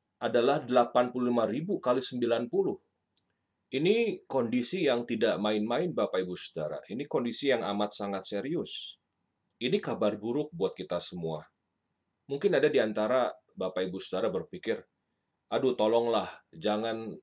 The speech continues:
sampaikan lagi bad news. Sudah terlalu banyak bad news nih. Tolonglah, saya mau dengar good news. Tolong jangan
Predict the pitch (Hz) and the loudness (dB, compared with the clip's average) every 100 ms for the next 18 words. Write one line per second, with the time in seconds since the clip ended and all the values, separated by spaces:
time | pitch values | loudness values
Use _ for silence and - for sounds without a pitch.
0 | - - 107 107 113 104 107 107 110 110 | -14 -4 -2 0 0 0 0 0 0 -2
1 | 120 87 104 - 117 135 131 - - - | -4 0 0 -2 0 2 2 0 -10 -16
2 | _ _ _ _ _ _ _ _ - 107 | _ _ _ _ _ _ _ _ -8 0
3 | 107 101 104 101 104 95 117 139 101 113 | 0 2 2 2 2 0 0 0 0 -2
4 | 117 135 143 - 147 123 - _ - 123 | 0 -2 -2 0 -2 -2 -6 _ 0 2
5 | 143 147 123 - _ _ _ - 135 135 | 4 4 2 0 _ _ _ -6 2 4
6 | 143 120 120 127 120 127 165 151 185 151 | 4 2 2 2 2 0 0 2 4 2
7 | - - 120 156 170 117 123 123 123 120 | 0 0 2 4 4 4 2 4 0 -2